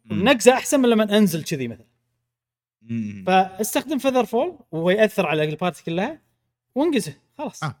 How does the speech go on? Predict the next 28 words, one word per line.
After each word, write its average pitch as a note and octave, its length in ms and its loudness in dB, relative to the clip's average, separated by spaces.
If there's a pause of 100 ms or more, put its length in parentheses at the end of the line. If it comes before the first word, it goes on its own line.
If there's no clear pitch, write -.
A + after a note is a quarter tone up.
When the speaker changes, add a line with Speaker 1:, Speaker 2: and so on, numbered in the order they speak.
(220)
Speaker 1:
عرفت؟ G#3+ 380 -8
كذي. D3 120 -6
Speaker 2:
إيه. F2 640 -16 (320)
Speaker 1:
فأنا D#3+ 1600 -2
بالنسبة G#3 320 -2
لي G#3+ 220 0
يعني D#3 300 -4
هم F#3+ 200 -4 (140)
أوبشنز F#3+ 380 -2
أنا F3 180 2
ممكن F#3 300 -4
ما F#3+ 200 -4
أستخدمهم، F3 600 -8 (360)
لأن G3+ 240 4
بعدين F3+ 260 2
في E3 100 -6
شغلة D#3+ 280 0
لا C3 120 -2
تنسى، C3+ 400 -6 (420)
إن B2+ 100 -8
اللعبة D3 320 0
وايد F3+ 220 2
تاخذ D#3 280 -6
وقت، - 340 -12
والباتل E3 380 -4
وايد D#3+ 220 0
ياخذ B2+ 200 -6
وقت. - 280 -20